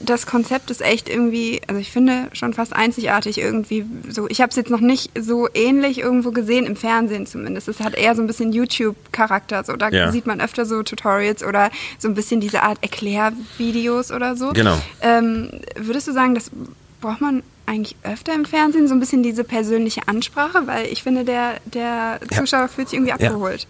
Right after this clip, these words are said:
Speaker 2: Ja, persönliche Ansprache, das ist genau das, was, da hab ich vorhin noch drüber nachgedacht. Das ist der große Unterschied. Die Leute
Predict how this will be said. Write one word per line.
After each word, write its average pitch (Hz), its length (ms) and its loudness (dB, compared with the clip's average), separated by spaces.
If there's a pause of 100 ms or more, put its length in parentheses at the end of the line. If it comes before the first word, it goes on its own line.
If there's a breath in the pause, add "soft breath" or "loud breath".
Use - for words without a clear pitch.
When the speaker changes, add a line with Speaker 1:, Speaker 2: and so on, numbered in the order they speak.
(100)
Speaker 2:
Ja, 180 220 0 (260)
persönliche 127 360 6
Ansprache, 92 300 4
das 85 100 2
ist - 40 -8
genau 113 140 4
das, 147 140 2
was, 123 140 -4
da - 80 -2
hab 107 60 0
ich 117 60 -4
vorhin 131 160 0
noch 127 80 -2
drüber 110 140 -2
nachgedacht. 85 420 -2 (540 loud breath)
Das 101 120 0
ist - 140 2
der 123 60 6
große 131 200 2
Unterschied. 85 520 -2
Die 87 160 -2
Leute 123 420 2